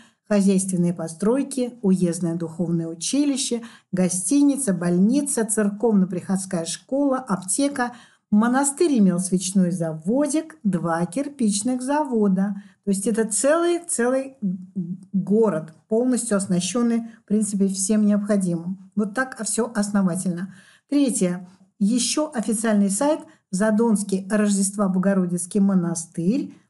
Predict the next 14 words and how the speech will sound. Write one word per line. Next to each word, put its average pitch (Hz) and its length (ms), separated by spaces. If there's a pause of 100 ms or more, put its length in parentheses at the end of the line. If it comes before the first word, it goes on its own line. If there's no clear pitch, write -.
(380)
И 294 320
внимательно 214 840
изучаем 196 720
реперные 214 680
точки. 175 680 (520)
Основание. 220 920 (640)
«Задонский 254 840
Рождества 254 600
Богородицкий 202 720
монастырь» 214 800
был 247 220
основан 233 440
двумя 247 480
старцами-схимонахами 202 2000